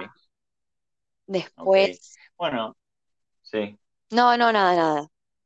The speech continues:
Speaker 1: Eh, bueno, en realidad eso está bastante linkeado, digamos, con, con, con las definiciones que uno podría encontrar. Por ejemplo, así, eh, dentro de las que estuvimos buscando, también se lo entiende la identidad como la concepción que se tiene de una persona,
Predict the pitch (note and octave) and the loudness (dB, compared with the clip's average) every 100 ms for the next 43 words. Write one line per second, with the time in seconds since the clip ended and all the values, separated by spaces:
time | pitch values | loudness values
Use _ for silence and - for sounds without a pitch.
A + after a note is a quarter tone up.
0 | _ _ _ _ _ _ _ _ _ _ | _ _ _ _ _ _ _ _ _ _
1 | - A#2 A2+ A2 G#2+ G#2+ D#3+ A#2 G#2+ A2 | -6 0 4 6 6 6 4 4 4 4
2 | F3 - - G2+ G2+ A2 G2+ F#2 F#2 - | 4 0 2 2 4 0 -2 -4 -8 -2
3 | G2+ A#2 G2+ F#2+ G2+ A2 - F#2 F2+ - | 4 6 4 2 0 -2 -10 -16 -16 -20
4 | _ _ - _ - F#2+ F#2+ F#2+ F#2 F#2+ | _ _ -20 _ -16 -10 -8 -8 -12 -14
5 | G#2+ G#2+ - G2 F#2 F#2+ F#2+ F#2+ F#2+ F#2+ | -8 -8 -10 -16 -12 -8 -8 -10 -10 -2
6 | A#2+ G2+ - - G#2 G2+ G2+ F#2+ - _ | 0 0 -4 -8 -8 -8 -4 -4 -6 _
7 | _ _ _ - - G#2 G#2+ A2 D#2+ F#2 | _ _ _ -20 -6 -2 0 0 -4 -6
8 | F2+ F2 F#2+ F#2+ F#2 F2+ - - G#2+ F#2+ | -8 -10 -12 -8 -6 -8 -10 -8 -6 -6
9 | F#2 - A2+ C3 A2 F#2+ _ _ _ _ | -8 -6 -4 0 0 -2 _ _ _ _
10 | - F#2 F#2+ G2+ G2+ F#2+ F#2+ F#2+ G2+ G2 | -12 -6 -2 -2 -2 -6 -6 -4 -2 0
11 | F#2 F#2 F#2 G2 G#2+ G#2+ G2+ F#2+ F#2 F2+ | 2 0 -2 2 2 2 -4 -2 -4 -6
12 | - _ _ _ _ _ _ _ _ _ | -14 _ _ _ _ _ _ _ _ _
13 | _ - - G2 - - A2 A2 G2+ F#2 | _ -8 -6 -6 -10 -8 -6 -4 -4 -6
14 | G2+ G2 G2+ F#2+ F#2+ - C3 B2 A#2+ | -4 -4 -2 0 0 0 0 0 -4